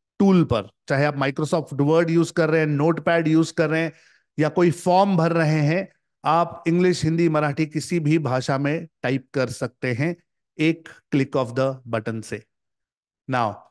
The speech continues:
अगर आपको लगता है कि ये एक्सटेंशन आपको हेल्प कर सकता है,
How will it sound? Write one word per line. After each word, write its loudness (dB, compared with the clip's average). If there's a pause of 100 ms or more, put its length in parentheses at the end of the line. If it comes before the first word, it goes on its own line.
(180)
अगर 2
आपको 0
लगता 0
है 2
कि -4
ये 2
एक्सटेंशन 0 (680)
आपको 2 (300)
हेल्प 2
कर 2
सकता -2
है, -4